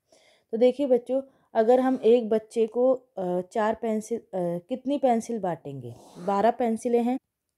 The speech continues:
कुल बारह पेंसिलें होंगी। बारह पेंसिलों को हमें चार बच्चों में बांटना है। तो बच्चों बारह का हम चार से भाग देंगे तो कितना आएगा? तीन। इसका मतलब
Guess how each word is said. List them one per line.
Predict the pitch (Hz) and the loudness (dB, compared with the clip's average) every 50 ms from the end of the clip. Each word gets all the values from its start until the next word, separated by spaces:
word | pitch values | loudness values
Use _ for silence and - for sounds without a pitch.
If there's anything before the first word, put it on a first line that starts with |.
| _ _ _ _ _ _ _ _ _ _ | _ _ _ _ _ _ _ _ _ _
कुल | - 247 247 | -2 -2 0
बारह | 214 214 226 202 196 214 226 | 4 4 4 4 6 4 2
पेंसिलें | 220 262 247 240 240 226 - 233 254 262 | 2 0 -2 -2 -2 -4 -2 2 2 2
होंगी। | 247 240 233 233 226 262 294 311 - - _ _ _ _ _ _ _ _ _ _ _ _ _ _ _ _ _ _ _ _ _ _ _ _ _ _ - 202 | 2 2 0 0 0 -2 -4 -4 -8 -16 _ _ _ _ _ _ _ _ _ _ _ _ _ _ _ _ _ _ _ _ _ _ _ _ _ _ -12 -4
बारह | 190 208 202 202 220 240 | -2 0 2 4 4 4
पेंसिलों | 240 262 240 240 233 226 - 240 254 247 | 4 2 -2 -2 -2 -4 -2 -2 -2 0
को | 247 - 269 | 0 0 0
हमें | 254 247 226 254 294 - _ | 0 2 0 -2 -4 -6 _
चार | - 247 208 214 220 | -2 -2 0 0 0
बच्चों | 208 226 208 - _ - 220 | 0 -2 -4 -4 _ -4 -2
में | 226 285 294 | -2 -2 -2
बांटना | 220 233 185 170 156 - 170 165 160 156 | -2 -2 -2 -4 -6 -8 -10 -8 -8 -8
है। | 151 151 143 135 131 _ _ _ _ _ _ _ _ _ _ _ _ _ _ _ _ - | -8 -10 -12 -14 -14 _ _ _ _ _ _ _ _ _ _ _ _ _ _ _ _ -12
तो | - | -6
बच्चों | 190 196 190 190 - 254 269 262 262 190 | -4 -4 -4 -2 0 0 0 0 -2 -6
बारह | 170 185 185 185 185 196 208 | -4 -2 0 0 0 0 -2
का | 214 - 240 | -2 -4 -8
हम | 220 214 226 220 | -6 -4 -4 -4
चार | 220 _ - 220 190 180 190 | -6 _ -6 -4 -4 -4 -4
से | 185 - 233 220 | -4 -4 -6 -4
भाग | 196 208 208 202 208 | -4 -2 -2 -2 -2
देंगे | 208 190 190 208 202 202 202 240 294 302 _ _ _ _ _ _ _ _ _ - | -2 -2 -2 -2 0 0 0 0 -2 -2 _ _ _ _ _ _ _ _ _ -18
तो | 196 | -14
कितना | - - 208 208 - 220 220 214 208 | -10 -10 -10 -6 -4 -4 -2 -2 -2
आएगा? | 202 196 185 214 277 359 - _ _ _ _ _ _ _ _ _ _ _ _ _ _ _ _ _ _ _ _ _ _ _ _ _ _ _ _ _ _ - | -2 -2 -2 -4 -6 -6 -8 _ _ _ _ _ _ _ _ _ _ _ _ _ _ _ _ _ _ _ _ _ _ _ _ _ _ _ _ _ _ -4
तीन। | 254 233 202 175 143 127 - _ _ _ _ _ _ _ _ _ _ _ _ _ _ _ - | -2 0 0 0 -2 -4 -10 _ _ _ _ _ _ _ _ _ _ _ _ _ _ _ -18
इसका | 202 - - - 226 | -18 -12 -6 -2 -2
मतलब | 220 220 214 - 226 233 262 302 302 | 0 0 -2 -2 -2 -2 -2 -2 -2